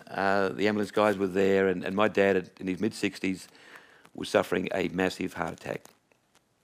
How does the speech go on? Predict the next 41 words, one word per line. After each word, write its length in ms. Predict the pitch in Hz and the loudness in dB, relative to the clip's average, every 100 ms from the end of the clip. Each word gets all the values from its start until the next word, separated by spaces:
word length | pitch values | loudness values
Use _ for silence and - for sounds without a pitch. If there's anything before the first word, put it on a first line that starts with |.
| _ _ _ _ _ - - | _ _ _ _ _ -12 -4
I 40 | |
won't 140 | 104 98 | -2 0
give 120 | 107 | 4
you 60 | |
all 100 | 107 | 4
the 20 | 104 | 6
details, 400 | 123 123 127 101 | 6 6 4 4
except 180 | 120 113 | 0 0
to 40 | |
say 160 | - 117 | 6 6
that 120 | 110 | 6
within 160 | 104 | 4
a 40 | 98 | 4
very 220 | 110 127 | 4 2
short 260 | - 143 - | 2 0 0
space 320 | - 135 135 | 2 2 2
of 100 | 131 | -2
time, 440 | 123 101 107 131 - - - - - - _ _ _ | 0 2 2 -2 -10 -20 -20 -20 -20 -20 _ _ _
my 100 | 104 | 2
mother 220 | 104 131 139 | 8 10 10
and 120 | 127 | 8
I 120 | 113 | 8
were 100 | 110 | 6
sitting 320 | - 139 139 | 4 4 4
in 80 | 113 | 4
a 40 | 104 | 4
very 140 | 120 | 2
small 380 | - - 135 131 | 2 4 6 8
waiting 280 | 127 135 117 | 8 6 6
room 160 | 117 | 4
in 60 | 117 | 4
the 80 | 104 | 0
Flinders 340 | - 127 120 | 0 0 2
Medical 360 | 113 120 123 113 | 2 4 2 -2
Centre, 520 | - 120 107 113 127 - - - - - - _ _ _ _ _ _ | 2 2 4 2 2 -14 -20 -20 -20 -20 -20 _ _ _ _ _ _
waiting 260 | - 123 123 | 8 8 10
on 120 | 113 | 6
news 200 | 110 113 | 4 2
of 80 | 101 | 2
my 120 | 98 | 0
father. 400 | 92 92 - - | 4 4 4 -2